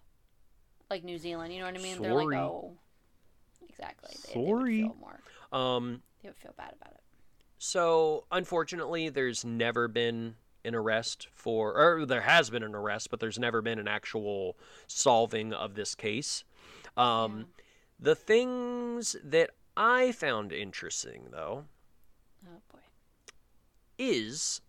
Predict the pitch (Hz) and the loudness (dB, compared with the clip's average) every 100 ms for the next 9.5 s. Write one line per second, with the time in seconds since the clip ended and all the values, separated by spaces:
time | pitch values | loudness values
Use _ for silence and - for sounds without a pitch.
0 | - 127 127 120 117 113 110 107 - _ | -2 2 4 4 4 4 4 0 -4 _
1 | _ _ _ _ _ _ _ _ _ _ | _ _ _ _ _ _ _ _ _ _
2 | _ 175 127 123 165 240 233 - - - | _ -20 -6 4 4 4 -2 -10 -14 -16
3 | _ - _ 131 147 147 147 147 147 143 | _ -20 _ 2 4 4 2 0 -2 -6
4 | - - - _ _ _ - 156 208 165 | -8 -10 -16 _ _ _ -8 4 4 4
5 | 196 - 160 156 147 131 120 110 _ - | -6 -2 2 4 4 2 -8 -20 _ -12
6 | 123 127 120 123 - - - - 117 110 | -6 -2 2 2 0 -4 -20 -8 -2 -2
7 | 107 - 117 113 110 101 95 92 98 113 | -4 -2 0 0 -2 -6 -6 -6 -4 0
8 | 104 76 58 50 - _ - - - - | 0 -2 -10 -12 -20 _ -20 -20 -20 -20
9 | - - 254 233 | -20 -14 -10 -10